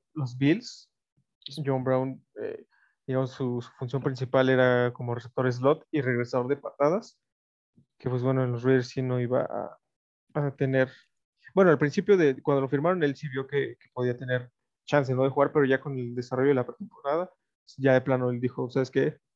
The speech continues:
No, o sea, no la voy a hacer. Si me quedo, no, no voy a ser titular". Otro, otro corte también interesante, importante, fue el de Shaquem Griffin.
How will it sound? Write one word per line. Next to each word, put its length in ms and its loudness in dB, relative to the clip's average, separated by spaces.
No, 300 -6
o 60 -12
sea, 120 -4
no 160 0
la 80 8
voy 140 6
a 40 4
hacer. 240 -8
Si 220 -8
me 160 -4
quedo, 380 2
no, 560 -4
no 100 -2
voy 120 4
a 40 4
ser 200 -2
titular". 500 -2
Otro, 600 4
otro 360 -2
corte 400 0
también 540 -6
interesante, 640 2
importante, 500 -2
fue 200 0
el 40 -4
de 160 4
Shaquem 420 -4
Griffin. 360 -4